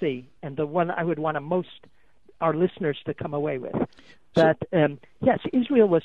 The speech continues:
Speaker 1: chosen, A-, Abraham was chosen, um, two thousand years before the incarnation, to be the forefather of a people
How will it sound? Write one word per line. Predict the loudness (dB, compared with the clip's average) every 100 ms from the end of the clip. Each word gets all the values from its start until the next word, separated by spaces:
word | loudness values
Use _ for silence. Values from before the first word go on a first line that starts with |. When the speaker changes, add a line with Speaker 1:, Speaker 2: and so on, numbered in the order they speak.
| -2
Speaker 1:
chosen, | -4 -2 -2 -4 -8 -2
A-, | 0 0 2
Abraham | 4 6 4 2 -4
was | -6 -8
chosen, | -8 -8 -8 -14 -14 -20 _ -20 -20 _ -12
um, | -10 -10 -14 -20 -8
two | 0
thousand | 4 4 4
years | 0 -2 -2
before | -4 0 0
the | 0
incarnation, | -6 -8 -10 -10 -12 -16 -20 -20 -20 -20 -20 -20 -8 -6
to |
be | 2 2
the | 2
forefather | -4 -4 -4 -2 -4 -4
of | -6
a | -6
people | -4 -6 -6 -8